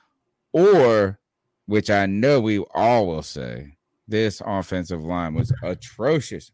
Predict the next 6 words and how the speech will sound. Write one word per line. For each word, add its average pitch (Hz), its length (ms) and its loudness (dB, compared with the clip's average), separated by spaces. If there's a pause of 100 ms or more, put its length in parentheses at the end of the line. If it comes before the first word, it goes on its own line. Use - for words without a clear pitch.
atrocious. 135 800 -2 (240)
Worst 170 400 0
night, 127 460 -2 (400)
worst 120 300 -2
night 76 340 -8 (500)
ever. 76 500 -6